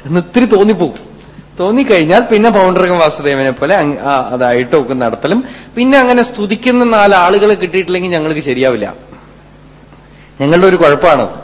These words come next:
ഞങ്ങൾക്ക് സ്തുതിക്കാൻ എപ്പോഴും ആളുകൾ വേണം, ഞങ്ങളെ ഇങ്ങനെ പറഞ്ഞുകൊണ്ടിരിക്കണം, അപ്പോഴാണ് ഒരു സുഖം. പൗണ്ഡ്രക വാസുദേവന്റെ സൂക്കടി പ്രഭാഷണം ചെയ്യുന്ന ആളുകൾക്കൊക്കെ ഉണ്ടാവും ഇത്തിരി ഇത്തിരി.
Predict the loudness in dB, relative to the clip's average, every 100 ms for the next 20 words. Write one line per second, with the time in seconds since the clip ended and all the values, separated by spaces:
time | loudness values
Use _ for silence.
0 | -10 -4 -4 -4 -8 -8 -8 -4 -2 -2
1 | -2 -2 0 0 0 -2 -2 -2 -4 -10
2 | -20 -20 -20 -20 -20 -20 -20 -20 -20 -20
3 | -16 -8 -6 -6 -8 -12 -20 -20 -20 -20
4 | -20 -14 -8 -8 -4 -2 0 2 2 0
5 | -2 -2 -2 -2 0 0 -2 -2 -6 -6
6 | -8 -2 0 0 -2 -4 -4 -6 -8 -8
7 | -8 -10 -16 -20 -20 -20 -20 -20 -20 -20
8 | -20 -20 -20 -20 -20 -20 -20 -20 -20 -20
9 | -20 -14 -8 -4 -2 0 2 4 2 0
10 | 0 0 0 -4 -6 -4 -2 0 0 -2
11 | -2 -2 -2 -2 0 0 0 -2 -4 -4
12 | -4 -4 -2 -2 -4 -8 -14 -16 -16 -16
13 | -16 -6 -4 -4 -6